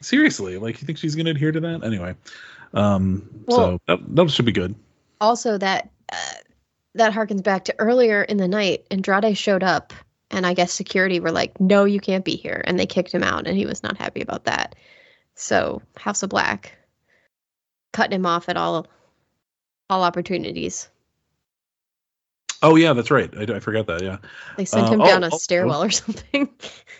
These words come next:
Speaker 1: They also said, uh, um, it's, um, El Hijo del Vikingo,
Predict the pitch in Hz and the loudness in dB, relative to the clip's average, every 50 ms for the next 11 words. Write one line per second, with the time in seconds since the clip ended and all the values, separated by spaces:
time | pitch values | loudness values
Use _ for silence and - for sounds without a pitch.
0 | _ _ _ _ _ _ _ _ _ _ _ _ _ _ _ _ _ - - - | _ _ _ _ _ _ _ _ _ _ _ _ _ _ _ _ _ -10 2 6
1 | 143 131 117 113 120 139 139 190 175 156 - - 131 120 120 117 117 - 110 110 | 6 8 8 6 4 2 4 4 4 4 4 4 4 4 4 4 0 0 0 0
2 | 107 107 107 107 107 95 98 - - - - - - - - - - - - - | 2 2 2 0 0 -2 -4 -8 -12 -12 -12 -12 -14 -14 -16 -16 -16 -14 -6 -2
3 | 113 113 107 107 107 110 107 101 - - - 110 104 101 101 101 101 101 95 - | 0 0 2 2 2 0 0 -2 -2 0 0 2 2 2 0 -2 -2 -6 -8 -10
4 | _ _ _ _ _ - 110 107 98 143 160 156 156 151 156 139 135 139 135 - | _ _ _ _ _ -4 -4 -2 2 4 6 6 8 8 6 6 4 2 2 2
5 | 135 131 131 131 127 127 123 127 127 127 | 2 2 4 4 4 4 2 0 -2 -4